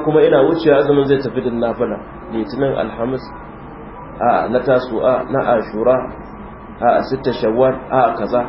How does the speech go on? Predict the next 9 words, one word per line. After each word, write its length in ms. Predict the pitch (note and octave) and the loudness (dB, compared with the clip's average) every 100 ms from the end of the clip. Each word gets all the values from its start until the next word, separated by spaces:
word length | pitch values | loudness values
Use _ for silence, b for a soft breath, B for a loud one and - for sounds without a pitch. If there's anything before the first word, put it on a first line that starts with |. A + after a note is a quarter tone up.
| - | -6
haka. 240 | C#3 G#2 - - - - - - - - - - | -6 -6 -8 -12 -16 -16 -16 -16 -16 -16 -16 -6
To, 60 | G2+ | 0
waɗannan 200 | G#2 B2 | 2 4
ma 80 | B2+ | 2
sai 220 | C3 A2+ | 2 -2
ce 120 | A2+ | -2
kuma 320 | G2+ C3+ C3+ - | -6 0 0 0
ku 60 | |
shiga 280 | G#2 G#2+ A#2+ | -2 -2 -2